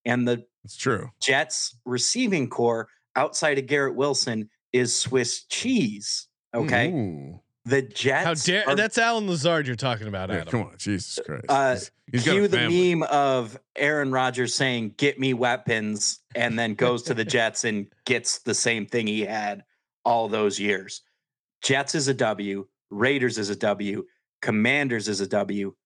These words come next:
Speaker 1: Dolphins is a W. This team is four and oh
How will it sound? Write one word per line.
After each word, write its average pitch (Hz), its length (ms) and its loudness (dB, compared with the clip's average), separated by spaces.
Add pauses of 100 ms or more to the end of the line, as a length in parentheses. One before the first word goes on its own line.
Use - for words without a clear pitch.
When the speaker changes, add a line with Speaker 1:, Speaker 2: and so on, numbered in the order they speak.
(240)
Speaker 1:
Dolphins 113 400 0
is 95 100 -6
a 95 80 -8
W. 98 340 -4
This 104 220 -2
team 143 300 2
is 117 100 0
four 131 440 0
and 120 100 0
oh 101 260 2